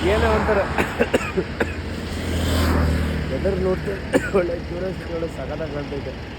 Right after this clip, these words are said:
ಆ ಮೋಡದಲ್ಲಿ ಒಂಥರ ಸೂರ್ಯನ ಕಿರಣ ಬಿದ್ದಂಗೆ ಕಾಣೋದು ಎಷ್ಟು ಚೆನ್ನಾಗಿ ಕಾಣ್ತೈತೆ. ಚಂದ್ರ ಇನ್ನೂ,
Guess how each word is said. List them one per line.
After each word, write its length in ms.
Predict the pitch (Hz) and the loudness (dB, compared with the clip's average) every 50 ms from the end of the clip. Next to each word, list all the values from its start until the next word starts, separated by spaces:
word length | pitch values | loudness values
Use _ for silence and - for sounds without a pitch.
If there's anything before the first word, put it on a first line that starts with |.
| - - - - - - - | -10 -10 -10 -10 -10 -10 -8
ಆ 200 | - - 143 143 | -8 -6 -6 -4
ಮೋಡದಲ್ಲಿ 560 | 147 151 165 170 180 170 175 165 165 170 165 160 | -4 -2 -2 -2 0 0 0 0 0 -2 -2 -2
ಒಂಥರ 260 | 151 139 139 143 143 139 - | -4 -4 -6 -6 -6 -6 -4
ಸೂರ್ಯನ 220 | 156 156 165 175 165 | -4 -4 -2 -4 -4
ಕಿರಣ 300 | 156 147 147 147 151 156 | -4 -6 -6 -4 -4 -4
ಬಿದ್ದಂಗೆ 420 | 156 147 139 139 143 151 151 151 151 151 | -4 -6 -6 -6 -6 -4 -6 -6 -6 -8
ಕಾಣೋದು 380 | 143 139 147 143 139 135 135 | -8 -6 -6 -6 -4 -4 -4
ಎಷ್ಟು 220 | 131 123 - - - | -4 -6 -8 -8 -8
ಚೆನ್ನಾಗಿ 260 | 139 139 156 160 143 | -6 -6 -6 -6 -6
ಕಾಣ್ತೈತೆ. 440 | 135 139 135 143 143 135 113 123 - - - - - - - - - - - - - | -6 -6 -6 -6 -6 -6 -6 -6 -6 -6 -6 -8 -8 -8 -8 -8 -8 -10 -10 -4 -2
ಚಂದ್ರ 260 | 170 165 196 208 208 | -2 0 2 4 4
ಇನ್ನೂ, 260 | 214 202 190 202 214 | 6 6 6 6 4